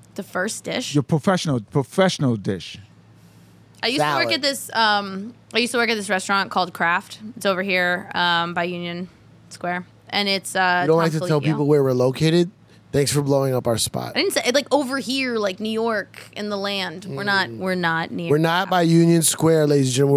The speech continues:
Speaker 3: We're way uptown.
Speaker 1: We're, like, in Queens.
Speaker 3: Yeah, we're in
Speaker 1: Yeah.
Speaker 3: Que-, uptown Queens.
Speaker 1: We're in,
Speaker 2: Yeah,
Speaker 1: yeah.
Speaker 2: we're in Harlem. We're in Harlem,
Speaker 1: Anyway,
Speaker 2: Brooklyn.
Speaker 1: anywho, uh, yeah, I used to work over there. That was my first professional job,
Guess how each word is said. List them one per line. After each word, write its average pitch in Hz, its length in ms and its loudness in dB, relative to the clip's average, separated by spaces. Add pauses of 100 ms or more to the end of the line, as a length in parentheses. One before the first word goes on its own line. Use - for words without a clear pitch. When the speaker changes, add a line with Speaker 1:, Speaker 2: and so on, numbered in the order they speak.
Speaker 3:
We're 143 80 2
way 170 260 4
uptown. 135 800 -2
Speaker 1:
We're, 208 200 0
like, 233 440 -2
in 196 380 -4
Queens. 175 580 -8
Speaker 3:
Yeah, 139 180 2
we're 139 200 4
in 156 40 2
Speaker 1:
Yeah. 156 140 -2
Speaker 3:
Que-, 156 100 4
uptown 156 420 0
Queens. 135 380 0
Speaker 1:
We're 196 140 -2
in, 190 360 -6 (220)
Speaker 2:
Yeah, 120 160 -2
Speaker 1:
yeah. 98 240 -4 (140)
Speaker 2:
we're 135 180 4
in 127 80 6
Harlem. 139 580 2 (380)
We're 131 240 4
in 120 80 2
Harlem, 143 280 2
Speaker 1:
Anyway, 139 160 2
Speaker 2:
Brooklyn. 98 300 -2 (220)
Speaker 1:
anywho, 262 560 2 (320)
uh, 214 320 2
yeah, 277 140 0
I 262 60 0
used 254 160 -2
to 269 60 -4
work 262 160 -2
over 233 140 -2
there. 220 240 0
That 196 160 0
was 208 140 -6
my 208 160 -2
first 196 600 -4 (100)
professional 202 640 -4
job, 247 460 0